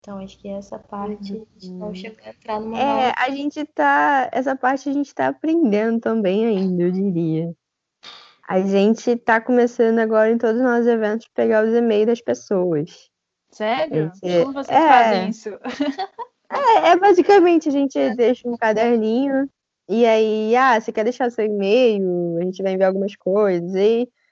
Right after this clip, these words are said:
Speaker 1: Quando a gente faz venda online também fica salvo, né? Então
Speaker 2: É,
Speaker 3: Sim.
Speaker 2: como a gente vai começar com a venda online, a gente vai começar a ter acesso ao e-mail de quem for comprar, o que eu acho que é super válido.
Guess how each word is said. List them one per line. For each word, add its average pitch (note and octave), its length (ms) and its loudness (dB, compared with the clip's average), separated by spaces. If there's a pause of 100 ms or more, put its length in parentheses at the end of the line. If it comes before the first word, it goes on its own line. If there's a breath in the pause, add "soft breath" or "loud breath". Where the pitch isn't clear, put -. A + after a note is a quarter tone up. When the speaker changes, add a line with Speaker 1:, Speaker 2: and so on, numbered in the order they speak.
(360)
Speaker 1:
Quando B3 140 -4
a B3 40 -2
gente B3 160 -4
faz C4+ 160 0
venda B3 240 -2
online A#3+ 460 0
também G#3+ 380 -6
fica G#3+ 260 -10
salvo, G#3 560 -2
né? G3 220 -6 (100)
Então F#3+ 480 -12
Speaker 2:
É, C4+ 480 4
Speaker 3:
Sim. G#3+ 340 -2 (380)
Speaker 2:
como A#3 220 0
a - 20 0
gente B3+ 220 -2
vai A3+ 100 4
começar A3+ 360 -2
com A3 80 -2
a G#3+ 40 -2
venda G#3 260 0
online, F#3+ 260 -2
a A3+ 60 0
gente A3+ 200 -4
vai A3+ 120 0
começar A3+ 460 0
a A3 60 0
ter A#3 100 -2
acesso A#3 320 -2
ao A3+ 60 2
e-mail A3+ 320 0
de A#3 100 -8
quem B3 140 -4
for C4 180 -2
comprar, A#3+ 680 -2 (120)
o G3 100 -12
que - 160 -12 (320)
eu G#3 140 2
acho A3 240 0
que - 100 -4
é A#3+ 80 0
super B3 380 -2
válido. E3 500 -2